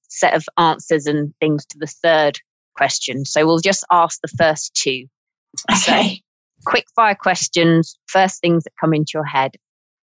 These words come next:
Speaker 1: Can marketing save the planet?
Speaker 2: It's only storytelling that we all live by. We all have a story.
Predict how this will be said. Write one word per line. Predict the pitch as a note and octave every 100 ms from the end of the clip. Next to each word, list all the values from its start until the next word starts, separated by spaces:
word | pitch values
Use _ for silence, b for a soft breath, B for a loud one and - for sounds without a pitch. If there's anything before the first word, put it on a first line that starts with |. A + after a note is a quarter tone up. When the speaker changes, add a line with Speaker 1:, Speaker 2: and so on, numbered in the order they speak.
| _ _ _ _ _ _ -
Speaker 1:
Can | - B3+ C#4+ D4 -
marketing | G#3 F#3+ E3 - - B2 C3+ C3+ -
save | - - C#3 C#3
the | C3+
planet? | - G#2+ - - - - _ _ _ _ _ _ - b b b b b b b -
Speaker 2:
It's | G#3+
only | G#3+ A3
storytelling | G#3+ - F#3+ F#3 F3+ - F3+ F3 E3+
that | F3+
we | F#3
all | F#3
live | F#3 F#3+ F#3
by. | F#3 E3+ E3+ F#3 _
We | - F#3
all | F#3
have | F#3
a | F#3
story. | - A3 A3 A3 G#3+ A3